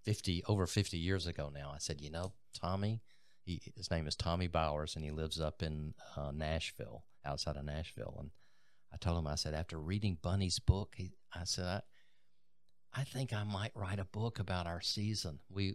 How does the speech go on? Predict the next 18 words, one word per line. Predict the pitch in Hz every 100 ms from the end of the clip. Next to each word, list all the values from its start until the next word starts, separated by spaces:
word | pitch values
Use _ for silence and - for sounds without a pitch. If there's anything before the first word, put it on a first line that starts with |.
| -
my | 92
senior | 90 - 107 120
year | 123 107 110
in |
high | 101 92
school, | 90 - 73 73 87 -
Lafayette | 80 76 78 87
High | 87
School | 82 - 92 85
Ramblers, | 85 80 78 73 71 -
we | 78
were | 71
called. | 69 - - - - - - - - - - - - -
We | 90
went | 95 98
eleven | 90 90 98
and | 98
one. | 104 101 85